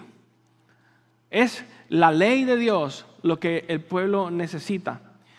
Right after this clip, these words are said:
Acuérdense, por eso la gente iba donde Moisés, porque Moisés era el único que conocía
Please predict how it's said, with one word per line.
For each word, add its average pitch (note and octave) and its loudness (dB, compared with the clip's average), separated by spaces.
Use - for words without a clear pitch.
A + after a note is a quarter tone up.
Acuérdense, G3+ 2
por G3 0
eso A3+ 6
la E3+ 4
gente G3 -2
iba A#3+ 0
donde G#3 -2
Moisés, E3+ 0
porque F3+ -2
Moisés G3 0
era B3+ 4
el A#3 2
único A#3+ 0
que G3 -8
conocía G3+ 2